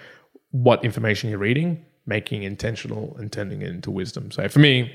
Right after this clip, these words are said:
I obviously read out that ego piece. Um, for me, that's the biggest one. I thought, okay,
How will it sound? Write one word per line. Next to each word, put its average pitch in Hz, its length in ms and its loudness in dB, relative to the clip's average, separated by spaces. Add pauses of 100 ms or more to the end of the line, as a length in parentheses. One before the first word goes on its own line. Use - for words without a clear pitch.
(120)
I 120 100 -4
obviously 110 420 -2
read 104 180 6
out 104 140 -2
that 98 120 -4
ego 113 260 6
piece. 101 500 -8
Um, 104 260 -8
for - 80 -8
me, 113 120 2
that's 104 180 0
the 104 60 -6
biggest 101 300 -6
one. 104 140 -4
I 98 140 -6
thought, 101 240 -4
okay, 101 340 -2